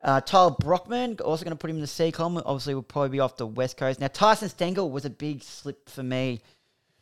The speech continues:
Uh, ninety matches, twenty-seven goals. Still gonna put him as a C, though.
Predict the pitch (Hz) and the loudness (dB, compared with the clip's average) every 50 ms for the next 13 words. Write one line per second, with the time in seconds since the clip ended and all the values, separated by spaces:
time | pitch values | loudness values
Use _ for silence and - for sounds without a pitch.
0 | _ _ _ _ _ _ _ - 143 127 123 123 123 123 123 120 120 120 113 104 | _ _ _ _ _ _ _ 0 2 4 4 6 4 4 4 2 2 2 2 0
1 | 82 65 62 62 73 113 135 139 135 127 113 82 - - - 104 95 - - - | 0 -2 -2 -4 -6 -6 -4 -4 -4 -6 -6 -8 -10 -12 -12 -14 -14 -14 -16 -18
2 | - - - - - - - - - - - - - - - 107 - - - - | -20 -16 -16 -16 -16 -16 -18 -20 -20 -20 -20 -20 -18 -16 -16 -16 -18 -18 -18 -18
3 | - - - - - - - - - - - _ _ _ _ - 127 123 117 50 | -18 -16 -16 -16 -16 -18 -18 -20 -20 -20 -20 _ _ _ _ -20 -20 -20 -20 -20
4 | 50 _ _ _ _ _ _ _ _ _ _ _ _ - _ _ _ _ _ _ | _ _ _ _ _ _ _ _ _ _ _ _ _ -20 _ _ _ _ _ _
5 | _ _ _ _ _ _ - - 214 214 220 208 - 202 180 180 165 143 139 - | _ _ _ _ _ _ -2 2 4 4 4 4 2 2 0 0 0 -2 -4 -6
6 | - - 139 123 117 110 95 73 | -4 -2 -2 0 0 -2 -2 -4